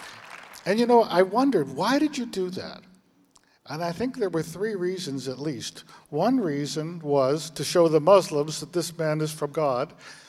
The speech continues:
The other reason was to say, "Peter, I know you don't think so, but I'm sending you as my ambassador from Valley Bible to,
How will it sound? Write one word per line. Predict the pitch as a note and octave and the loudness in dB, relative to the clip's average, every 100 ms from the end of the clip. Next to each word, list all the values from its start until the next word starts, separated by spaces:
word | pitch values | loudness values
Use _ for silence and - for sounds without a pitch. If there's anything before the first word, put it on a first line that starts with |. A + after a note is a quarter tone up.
| _ | _
The | D3 | 0
other | G#3+ C4 | 2 2
reason | G3 E3 D#3+ F3 F3 | -2 -2 -2 -4 -6
was | D3+ D3 C#3 | 0 0 0
to | - C#3 | -6 -4
say, | D#3+ D3 | 0 0
"Peter, | D3+ G#3 F3+ D3 D#3 C3+ | 0 -2 0 0 -2 -6
I | D#3+ | -2
know | F#3+ | 0
you | F3+ | 2
don't | F3 E3+ | 2 2
think | E3+ B3+ - | 0 -4 -2
so, | C#3+ C3+ | 0 0
but | C#3 C#3 D3+ | 0 -2 0
I'm | F3 F3+ | -2 -2
sending | F#3 G3 G3 E3 | 0 0 0 -2
you | D#3+ E3 F3+ | 0 2 2
as | D#3+ D3+ D3+ | 0 -2 -4
my | D#3 D#3+ | 0 2
ambassador | D#3 D#3 E3+ F3+ E3 C#3+ D3 - - - | 2 2 2 2 2 0 -2 -6 -18 -6
from | D#3+ D#3 | -2 2
Valley | F3 F3 D#3+ | 2 4 4
Bible | D#3 F3 D#3+ D#3 | 4 6 4 2
to, | - D3+ D3+ | 0 2 2